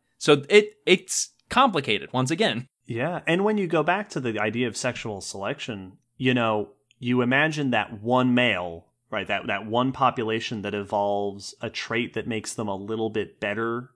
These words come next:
Speaker 2: at reproduction. Well, if that spreads, then any male can mate with any female 'cause they have this incredible advantage. And once that's spread everywhere,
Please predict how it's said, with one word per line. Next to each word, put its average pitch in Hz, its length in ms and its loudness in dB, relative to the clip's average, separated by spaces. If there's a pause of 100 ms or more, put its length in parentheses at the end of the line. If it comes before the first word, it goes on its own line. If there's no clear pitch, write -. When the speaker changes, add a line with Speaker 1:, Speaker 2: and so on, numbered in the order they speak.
(200)
Speaker 2:
at 113 160 -6
reproduction. 113 720 -4 (200)
Well, 127 180 2
if 113 160 -4
that 175 280 2
spreads, 117 1120 0
then 113 280 0 (300)
any 160 400 4
male 110 800 2
can 123 260 -4
mate 120 360 -2
with 110 220 -4 (100)
any 127 360 2
female 113 520 -2
'cause 107 200 -10
they 101 120 -4
have 107 280 -4
this 107 180 -6
incredible 104 560 -4
advantage. 98 800 -4 (240)
And 113 400 -2 (300)
once 139 360 0
that's 139 260 2
spread 143 440 0 (140)
everywhere, 120 800 0